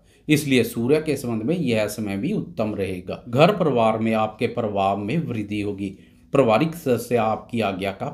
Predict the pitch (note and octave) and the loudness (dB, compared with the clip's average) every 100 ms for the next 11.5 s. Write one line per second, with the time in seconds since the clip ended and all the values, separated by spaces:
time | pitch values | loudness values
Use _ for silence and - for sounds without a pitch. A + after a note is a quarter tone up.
0 | - A2+ G#2 F#2+ F#2+ G2+ F#2 F2+ F2 - | -6 -4 -2 -4 -4 -6 -6 -6 -10 -14
1 | - - - D3+ D3 G3 F3+ C#3 A2+ - | -20 -20 0 0 2 0 2 2 0 0
2 | A#2 G#2+ A#2 G#2+ F#2+ - F#3 - G#2+ G2+ | -4 -4 -4 -2 -2 -4 -6 -4 -4 -4
3 | G2+ G2 G#2+ - F#3 C#3 A#2+ - G#2 G2+ | -6 -8 -8 -6 -2 -2 -2 -4 -6 -6
4 | F#2+ F#2+ F#2+ F#2+ F#2 F#2 F2+ F#2 - _ | -8 -8 -6 -6 -6 -8 -10 -12 -16 _
5 | _ - A2+ A2 G#2+ A2+ G#2+ A2 G#2+ E3+ | _ -2 2 2 2 -2 -2 -2 0 0
6 | A#2+ A2+ - C#3 C#3+ B2+ G#2+ G2 G2+ F#2+ | 0 -2 2 0 0 -2 -2 -2 -6 -6
7 | F2+ F2+ - _ - - D#3 D3+ C#3+ A#2 | -8 -10 -14 _ -4 0 0 4 4 4
8 | - A2+ A#2 A2 A2+ A2 G#2+ A2 A2 A2 | 0 0 0 0 -4 -4 -4 -4 -2 -4
9 | F#2 F#2+ E3 D#3 C3 A#2 B2+ - - C3 | -2 -2 0 0 -2 -4 -6 -6 -4 -2
10 | F3+ F3+ - - - - B2 A#2+ A2 G2 | -2 -2 -10 -18 -20 -2 0 4 2 2
11 | G#2 G#2 G2+ F2+ A2 | -2 -8 -8 -4 -4